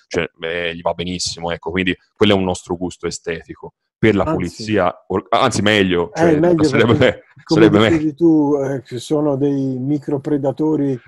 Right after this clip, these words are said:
Speaker 1: Esatto.
Speaker 2: di organismi, eh, e quindi trovano sicuramente qualcosa, quindi una vasca matura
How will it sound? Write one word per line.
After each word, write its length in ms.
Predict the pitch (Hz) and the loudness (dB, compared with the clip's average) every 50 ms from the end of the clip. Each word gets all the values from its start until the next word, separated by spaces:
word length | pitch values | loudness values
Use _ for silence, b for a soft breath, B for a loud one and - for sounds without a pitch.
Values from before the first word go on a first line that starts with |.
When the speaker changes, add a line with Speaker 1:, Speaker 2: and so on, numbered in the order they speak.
| _ _ | _ _
Speaker 1:
Esatto. 800 | - 110 95 98 98 95 92 87 87 - - 87 80 - - 123 131 | -4 0 2 4 4 4 4 4 2 -2 -4 -2 -2 -2 -4 -8 -8
Speaker 2:
di 100 | 135 131 | -6 -6
organismi, 880 | 139 135 131 135 139 139 147 160 151 127 131 139 139 135 135 131 127 123 | -6 -4 -4 -4 -2 0 0 -2 -2 -2 -4 -4 -4 -4 -4 -4 -4 -6
eh, 760 | 127 127 131 131 127 120 113 - 120 151 - - - - - _ _ _ _ _ | -8 -10 -14 -16 -18 -18 -20 -20 -20 -20 -20 -20 -20 -20 -20 _ _ _ _ _
e 120 | - 127 117 | -18 -18 -10
quindi 420 | _ - 160 151 151 143 139 139 135 - _ | _ -2 -2 0 0 -2 -4 -4 -6 -10 _
trovano 460 | - 143 151 156 156 147 147 147 135 | -4 -2 0 0 2 2 0 0 -2
sicuramente 640 | - 143 131 - 147 139 131 139 156 151 139 - 131 | -6 -8 -8 -6 -6 -6 -4 -4 -6 -6 -6 -6 -6
qualcosa, 420 | 117 127 120 - - 151 135 117 | -6 -8 -8 -6 -6 -6 -4 -4
quindi 220 | 120 127 143 139 135 | -6 -6 -4 -4 -4
una 160 | 135 139 135 | -4 -6 -6
vasca 320 | 131 147 139 135 - 147 | -6 -6 -8 -8 -8 -8
matura 520 | 139 135 135 120 139 151 156 147 143 131 | -8 -8 -8 -6 -6 -4 -2 -2 -4 -4